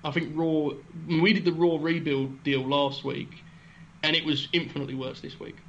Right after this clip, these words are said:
So I, I, while I've enjoyed, I enjoyed the initial Thunderdome presentation, uh, this show has not really captured the momentum they felt they'd had after, like, SummerSlam and Payback. Remember that little two-week one-two punch?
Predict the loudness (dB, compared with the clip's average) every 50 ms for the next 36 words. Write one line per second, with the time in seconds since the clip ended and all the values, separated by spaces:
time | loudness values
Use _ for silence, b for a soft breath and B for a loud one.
0 | -20 -12 -6 -4 0 0 0 0 2 2 2 2 2 2 0 -2 B B B B
1 | B B B B -20 -20 -20 -20 -20 -20 -20 -20 -20 -20 -20 -20 -18 -10 -4 0
2 | 0 0 0 0 0 2 2 2 2 2 2 2 0 0 0 2 2 4 4 4
3 | 2 0 -2 -2 -2 -2 0 2 2 2 2 2 -2 0 2 2 2 2 0 -2
4 | -4 -4 -6 -8 -14 -20 -20 -20 -20 -8 -4 -2 -2 0 0 -2 -2 -2 -4 -4
5 | -6 -6 -4 -4 -2 -2 -2 -2 -2 -2 0 2 2 0 0 -2 -6 -6 -8 -10
6 | -14 -18 -20 -20 -20 -16 -8 -4 -2 0 2 2 2 2 2 0 0 2 2 2
7 | 2 2 2 2 0 0 -2 -4 -6 -6 -4 -4 -4 -4 -4 -6 -6 -6 -6 -6
8 | -6 -6 -10 -10 -8 -8 -8 -8 -8 -8 -10 -10 -10 -10 -10 -10 -12 -12 -12 -10
9 | -10 -8 -6 -6 -8 -6 -6 -6 -6 -6 -6 -10 -8 -4 -2 -2 0 0 0 -2
10 | -2 -2 -2 -4 -6 -6 -8 -8 -8 -8 -6 -6 -4 -4 -4 -4 -6 -6 -6 -6
11 | -6 -6 -8 -8 -8 -10 -12 -14 -16 -20 -20 -20 -20 -10 -2 0 2 4 6 6
12 | 6 6 4 0 0 -2 0 0 2 2 2 0 0 -2 -4 -8 -14 -16 B B
13 | B B B B 0 2 2 2 0 0 0 0 2 2 4 4 2 0 -2 -6
14 | -12